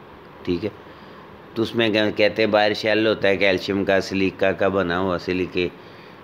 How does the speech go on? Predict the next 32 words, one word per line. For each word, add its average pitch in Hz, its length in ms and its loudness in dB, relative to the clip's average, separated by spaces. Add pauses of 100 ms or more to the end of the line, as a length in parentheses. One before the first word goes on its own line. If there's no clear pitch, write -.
(240)
तो 98 260 0 (200)
वो 98 240 2
shell 107 360 2
जो 117 100 4
है 113 80 6
वो 117 160 4
उनका 117 300 2
skeleton 110 560 0
ही 120 120 2
है। 85 120 -2 (1600)
तो 135 460 4
जो 120 180 2
protozoa 131 640 2
होते 139 240 2
हैं, 127 60 -4
चूँकि 135 360 0
unicellular 135 540 4
होते 135 240 0
हैं, 135 100 0
तो 147 120 2
उनका 143 220 2
एक 135 320 2
ही 151 60 0
cell 135 380 2
इसको 123 280 -2
खारिज 98 400 0
करता 85 300 -2
है, 87 60 2
इसको 98 220 -4
secrete 92 480 -2
करता 82 340 -4
है। 73 80 -8